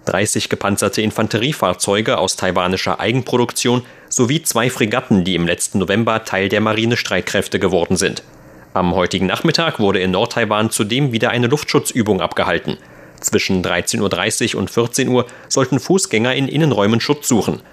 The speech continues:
Fahrer von Fahrzeugen sollten an den Straßenrändern Halt machen und sich an die Anweisungen von Polizei, Militär und Einsatzkräften halten. Die Luftschutzübungen werden an den kommenden Tagen in anderen Regionen Taiwans fortgesetzt.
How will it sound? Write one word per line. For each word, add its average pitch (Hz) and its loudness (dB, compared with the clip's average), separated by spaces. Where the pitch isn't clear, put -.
Fahrer 90 0
von 92 0
Fahrzeugen 123 0
sollten 101 0
an 95 0
den 92 0
Straßenrändern 104 0
Halt 113 0
machen 120 2
und 143 2
sich - 0
an 147 2
die 139 0
Anweisungen 117 0
von 98 0
Polizei, 101 0
Militär 113 0
und 135 -2
Einsatzkräften 104 0
halten. 85 -2
Die 104 4
Luftschutzübungen 147 2
werden 98 2
an 87 0
den 90 0
kommenden 113 2
Tagen 110 0
in 123 2
anderen 143 2
Regionen 95 0
Taiwans 95 0
fortgesetzt. - -2